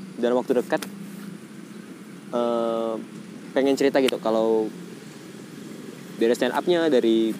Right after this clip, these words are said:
bukunya, dari video YouTube-nya itu banyak, atau bahkan podcast-podcastnya yang ketika diun-, diundang teman-teman yang lain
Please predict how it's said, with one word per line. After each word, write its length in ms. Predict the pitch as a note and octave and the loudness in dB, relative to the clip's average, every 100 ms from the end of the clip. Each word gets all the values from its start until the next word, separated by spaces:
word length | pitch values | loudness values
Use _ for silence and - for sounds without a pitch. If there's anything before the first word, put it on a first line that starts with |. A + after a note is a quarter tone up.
| - - - - - - - A2 | -8 -12 -12 -12 -12 -12 -10 -2
bukunya, 480 | A2+ - C3+ E3 D#3+ | -2 2 4 4 4
dari 240 | A#2+ A2 | 4 2
video 320 | G2+ A#2 A2 | 2 2 6
YouTube-nya 480 | A2+ G2+ - D#3 E3 - - - - - | 4 4 2 2 0 -6 -12 -12 -12 -8
itu 160 | - D3+ | 4 4
banyak, 320 | A2+ A#2 C3+ - - - - - - - | 6 4 0 -4 -16 -18 -18 -16 -8 0
atau 240 | B2 C#3 | 4 6
bahkan 240 | C3 C#3+ C3+ | 4 2 2
podcast-podcastnya 1040 | B2+ B2+ A2 B2 C3 - C#3 C3+ C3+ B2+ - - - | 0 0 0 -2 0 2 4 4 2 0 -4 -18 -4
yang 240 | A#2+ A#2 A2+ | 0 2 2
ketika 240 | A#2 A2+ | 0 2
diun-, 320 | A#2 A#2 A2+ | 2 2 4
diundang 400 | A2+ A2 A2 A2 | 4 2 0 0
teman-teman 600 | A2 A2 A2 A2 A2 A2 G#2+ | 0 0 0 -2 0 0 0
yang 80 | G#2+ | 0
lain 200 | A#2+ | 0